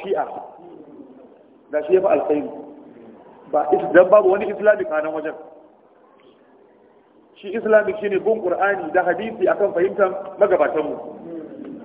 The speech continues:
Duk wanda ya ce babu ruwan shi da sahabbai, kamar ya ce ne babu ruwan shi da musulunci. Saboda sahabban Annabi su suka ɗauki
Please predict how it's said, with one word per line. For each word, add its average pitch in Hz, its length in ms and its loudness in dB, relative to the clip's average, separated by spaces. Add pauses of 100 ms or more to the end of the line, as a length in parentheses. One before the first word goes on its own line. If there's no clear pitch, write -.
(140)
Duk 240 100 0
wanda 262 200 6
ya 220 120 4
ce 214 100 6
babu 240 340 4
ruwan 214 180 2
shi 196 80 -4
da 165 100 -8
sahabbai, 156 420 -6 (460)
kamar 185 160 -6
ya 220 120 4
ce 220 160 2
ne 190 100 8
babu 202 300 6
ruwan 180 180 -2
shi 190 80 -12
da 160 80 -8
musulunci. 170 480 -12 (840)
Saboda 202 260 -2
sahabban 190 380 2
Annabi 190 340 2
su 202 100 -4
suka 208 160 0
ɗauki 175 260 0